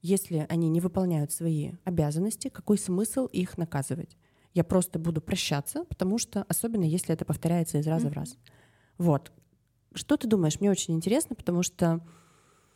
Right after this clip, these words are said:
Speaker 2: Мгм.
Speaker 1: такой для меня это тоже спорный вопрос. М-,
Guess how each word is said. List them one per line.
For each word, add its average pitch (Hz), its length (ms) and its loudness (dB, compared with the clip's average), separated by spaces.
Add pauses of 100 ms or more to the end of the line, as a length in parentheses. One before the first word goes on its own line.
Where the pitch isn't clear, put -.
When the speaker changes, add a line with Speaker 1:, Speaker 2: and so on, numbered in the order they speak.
(280)
Speaker 2:
Мгм. 220 320 -12 (200)
Speaker 1:
такой - 260 4
для 170 120 0
меня 190 200 4
это 185 120 0
тоже 185 200 0
спорный 170 420 2
вопрос. 147 460 -4
М-, 180 60 0